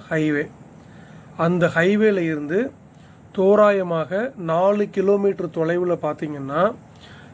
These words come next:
இந்த பிளேஸ் அமைஞ்சிருக்குங்க. இதனுடைய மொத்த பரப்பளவு முப்பத்தி எட்டு ஏக்கர்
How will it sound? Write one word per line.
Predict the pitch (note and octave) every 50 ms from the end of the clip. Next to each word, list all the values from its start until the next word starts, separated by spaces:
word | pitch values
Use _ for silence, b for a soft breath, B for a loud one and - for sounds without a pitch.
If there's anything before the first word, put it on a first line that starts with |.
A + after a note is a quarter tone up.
| B -
இந்த | F#3 F3+ F#3 F3+ F#3
பிளேஸ் | E3+ E3+ F#3 F#3 G3+ G#3 G#3
அமைஞ்சிருக்குங்க. | - E3+ D#3 E3 F3 E3+ E3+ D#3+ D3+ - D3+ C#3+ D3 E3 G3+ - - - - - - - - - - - - - - - - - B B B B B B B B B
இதனுடைய | - G3 F#3 G3+ G3 G3 F3+ F3+ E3+ D#3+
மொத்த | D#3 D#3 D#3+ D#3 - - E3+
பரப்பளவு | E3 E3 E3+ E3 F3+ F3 - F3 D#3+ D#3 D3+ F3 A3+ C4
முப்பத்தி | B3+ G3+ E3 E3 D#3+ - - A3+ A3+ A3+ - F#3+
எட்டு | E3+ D#3 C#3+ - G3 E3+
ஏக்கர் | D#3 D3+ D3 - - D3+ -